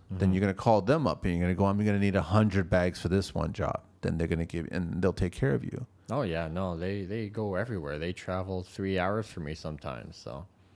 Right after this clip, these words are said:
Speaker 1: Wow.
Speaker 2: no, they're, they're really good.
Speaker 1: Is it cutthroat? Like, is it everybody trying to underbid each other or no?
Speaker 2: I find that a lot.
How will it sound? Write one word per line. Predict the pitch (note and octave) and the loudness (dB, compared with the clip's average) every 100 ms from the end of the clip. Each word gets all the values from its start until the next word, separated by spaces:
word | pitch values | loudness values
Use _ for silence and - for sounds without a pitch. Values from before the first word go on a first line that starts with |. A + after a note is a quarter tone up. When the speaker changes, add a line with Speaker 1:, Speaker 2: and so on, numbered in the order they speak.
| _ - | _ 0
Speaker 1:
Wow. | G#2+ G#2 F#2 | 2 4 2
Speaker 2:
no, | F2+ D#2+ | -2 -4
they're, | D#2+ F2 E2+ | -2 -4 -4
they're | F2+ | -6
really | F2 F2 E2+ | -4 -4 -4
good. | E2 C#2 C2+ - _ _ _ _ - | -4 -6 -8 -16 _ _ _ _ 0
Speaker 1:
Is | C#3 E3+ F#3+ | 0 2 2
it | D#4+ - - _ - | 0 -2 -10 _ -2
cutthroat? | G3 A3 - - C4+ G4 F4+ | 2 2 0 2 2 2 0
Like, | F3 D3+ | 0 2
is | C3 A2 B2+ | 2 2 2
it | B2+ - - - | 2 0 -10 -12
everybody | - D3 E3 E3 D#3+ | -4 0 2 2 2
trying | - D3+ D3 | 2 2 4
to | |
underbid | C#3+ C#3+ A2 G#2+ A#2+ | 2 2 2 0 0
each | D#3+ - | -2 2
other | G#3+ C4+ | 2 2
or | G#3 | 2
no? | G#2 F#2 E2+ G2 - _ _ _ _ _ _ _ | 2 0 0 -4 -14 _ _ _ _ _ _ _
Speaker 2:
I | - C#3+ | -2 0
find | - G2+ F#2 | 2 0 0
that | F2 F2+ | 0 0
a | |
lot. | E2 D2+ D#2 - | 0 -2 -4 -6